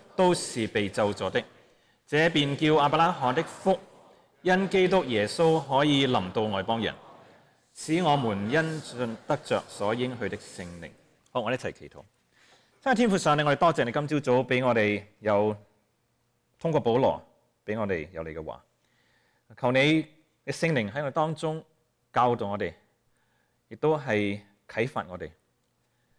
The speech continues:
啊，讓我哋能夠喺呢個世界上面生活嘅時候，常常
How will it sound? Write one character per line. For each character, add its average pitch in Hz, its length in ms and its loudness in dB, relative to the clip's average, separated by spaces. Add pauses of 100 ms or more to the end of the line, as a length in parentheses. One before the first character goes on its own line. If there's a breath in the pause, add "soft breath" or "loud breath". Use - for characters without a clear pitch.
(540)
啊， 113 60 -16
讓 135 200 2
我 147 80 2
哋 127 240 2
能 113 180 -2
夠 131 340 2
喺 131 440 0 (420)
呢 165 100 -8
個 151 60 0
世 139 160 0
界 127 140 2
上 120 200 -4
面 113 200 -6
生 165 180 -6
活 120 80 -4
嘅 123 80 0
時 101 240 -8
候， 98 240 -4 (420)
常 110 240 -6
常 104 400 -4